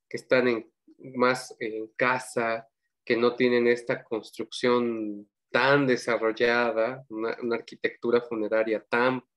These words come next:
tan, este, tan dedicada como una tumba en, en, en, en Oaxaca o una tumba en la región maya, yo creo que nos habla mucho del concepto del arraigo,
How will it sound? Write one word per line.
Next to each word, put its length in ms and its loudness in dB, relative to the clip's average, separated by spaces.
tan, 280 0
este, 640 -6
tan 340 0
dedicada 800 2
como 200 -10
una 220 -8
tumba 380 -2
en, 240 -10
en, 180 -12
en, 460 -8
en 300 -12
Oaxaca 580 -2
o 60 -4
una 200 -4
tumba 340 -4
en 80 -12
la 120 -14
región 260 -4
maya, 480 4
yo 200 4
creo 180 4
que 80 2
nos 240 2
habla 200 6
mucho 380 -2
del 140 -4
concepto 540 -4
del 180 4
arraigo, 520 -4